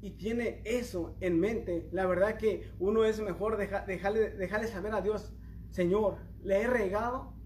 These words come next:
y te necesito, necesito tu ayuda, necesito tu guianza, necesito tu sabiduría, tu inteligencia para poder salir de este desierto en el cual yo me encuentro".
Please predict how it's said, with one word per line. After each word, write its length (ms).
y 80
te 120
necesito, 560
necesito 440
tu 40
ayuda, 440
necesito 240
tu 160
guianza, 400
necesito 260
tu 100
sabiduría, 560
tu 60
inteligencia 640
para 240
poder 420
salir 440
de 60
este 160
desierto 460
en 80
el 120
cual 180
yo 80
me 80
encuentro". 540